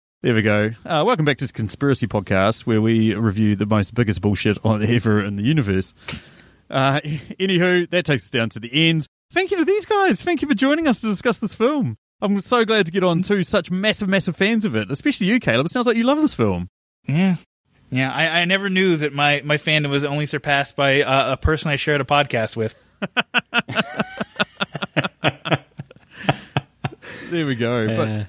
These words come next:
Speaker 1: But, but before we end it, why don't you guys tell us about the amazing Netflix and Swill and everything you guys do?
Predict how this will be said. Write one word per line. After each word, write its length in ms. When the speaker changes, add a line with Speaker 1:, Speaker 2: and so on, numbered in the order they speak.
Speaker 1:
But, 100
but 100
before 320
we 160
end 140
it, 40
why 120
don't 100
you 60
guys 180
tell 140
us 100
about 220
the 60
amazing 340
Netflix 320
and 80
Swill 300
and 100
everything 320
you 100
guys 240
do? 360